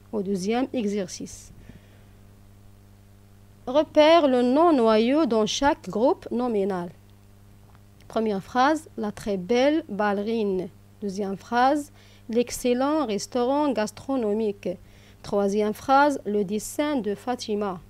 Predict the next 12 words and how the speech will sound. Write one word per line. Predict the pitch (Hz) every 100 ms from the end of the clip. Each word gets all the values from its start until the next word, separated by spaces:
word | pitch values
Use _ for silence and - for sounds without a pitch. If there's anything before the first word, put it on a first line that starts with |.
| - -
Quatrième | 196 - 196 190
phrase, | - 233 254 302 294 339 - - - -
une | 214 202
si | - - 294
petite | - 247 - 302 -
souris. | - - - 220 208 240 214 - - - - -
Cinquième | - - 196 - 302
phrase, | 202 - 254 277 320 311 -
la | 220 214
ville | 202 214 277 302 311
de | 185 233
Paris. | 202 208 202 220 233